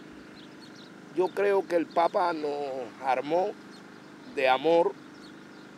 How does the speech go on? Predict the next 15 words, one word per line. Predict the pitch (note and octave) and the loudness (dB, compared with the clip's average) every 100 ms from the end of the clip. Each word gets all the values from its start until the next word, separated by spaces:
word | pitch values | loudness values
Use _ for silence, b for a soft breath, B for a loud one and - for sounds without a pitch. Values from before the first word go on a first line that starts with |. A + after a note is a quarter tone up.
| - - - | -20 -18 -6
que | C3+ | 0
bajo | C#3 C3+ C#3+ | 4 4 4
lo, | C#3 C3 B2+ B2 B2+ | 2 2 2 -2 -2
las | C#3+ C3+ | 0 0
enseñanzas | D3+ - B2 C3+ E3 F#3+ F#3 C3+ B2 | -2 -8 -8 0 2 2 0 -4 -2
de, | A#2+ A2+ G#2 | -2 -2 -2
del | G#2 A2 A#2 | -4 -6 -4
gobierno | A2 A2+ C3+ D#3+ D#3+ | -4 -2 -2 -2 -2
cubano, | C3+ B2 C#3+ E3 G3 F3 - - - - - | -4 2 4 4 -2 -6 -12 -20 -20 -20 -12
pues | C3+ B2 - | -8 -8 2
todo, | D#3 G#3+ G#3+ D3+ - - - - - - - | 4 6 4 2 -8 -18 -20 -20 -20 -20 -6
pero | D3 D3 D3 C#3 B2+ A#2+ G2+ - - - - - - - | 2 6 6 4 0 -6 -10 -16 -20 -20 -20 -20 -18 -6
respetándonos | - F#3 - E3+ G#3 G#3+ F#3+ E3 D#3+ C3+ B2 | 0 0 0 2 6 6 4 0 -2 -4 -6
las | C3+ C3+ | -2 -2
ideas, | C#3+ D3 D3 A#2 | 0 0 2 0